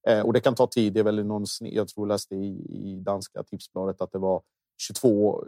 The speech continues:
månaders väntetid, så att det här kan pågå ett bra tag. Men det, det sportsliga var inga problem för M F F. De, de gillar vad de såg, eh, och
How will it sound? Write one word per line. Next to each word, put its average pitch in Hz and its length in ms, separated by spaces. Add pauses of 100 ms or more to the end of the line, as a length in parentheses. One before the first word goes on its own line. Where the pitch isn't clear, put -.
månaders 113 640
väntetid, 107 500
så - 180
att - 60
det 92 80
här 95 100
kan 87 180
pågå 95 320
ett - 100
bra 90 160
tag. - 300
Men 92 200 (680)
det, 110 360 (260)
det 135 120
sportsliga - 540
var 110 100
inga 107 180
problem 101 380
för - 120
M 101 140
F 95 160
F. 90 160
De, 95 340
de 104 140
gillar 107 200
vad 101 100
de 98 100
såg, 113 440 (160)
eh, 101 280
och 98 240